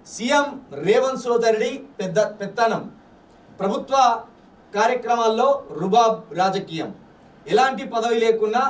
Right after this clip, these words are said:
ప్రభుత్వ కార్యక్రమాల్లో తిరుపతి రెడ్డి, ప్రోటోకాల్ పాటించకుండా ప్రజాప్రతినిధులకు అవమానం, కళ్యాణ లక్ష్మి చెక్కుల పంపిణీలో సీఎం సోదరుడిపై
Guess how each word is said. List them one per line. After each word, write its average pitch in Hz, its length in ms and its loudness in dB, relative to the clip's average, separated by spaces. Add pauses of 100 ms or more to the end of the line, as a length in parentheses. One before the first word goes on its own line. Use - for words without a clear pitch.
(240)
ప్రభుత్వ 226 380 -2
కార్యక్రమాల్లో 214 960 0 (300)
తిరుపతి 208 340 2
రెడ్డి, 220 420 0 (400)
ప్రోటోకాల్ 247 600 0
పాటించకుండా 208 760 -2 (200)
ప్రజాప్రతినిధులకు 208 1040 0 (100)
అవమానం, 208 640 0 (400)
కళ్యాణ 262 440 2
లక్ష్మి 220 460 -2 (120)
చెక్కుల 214 240 0
పంపిణీలో 202 680 0 (340)
సీఎం 247 300 -4
సోదరుడిపై 208 720 0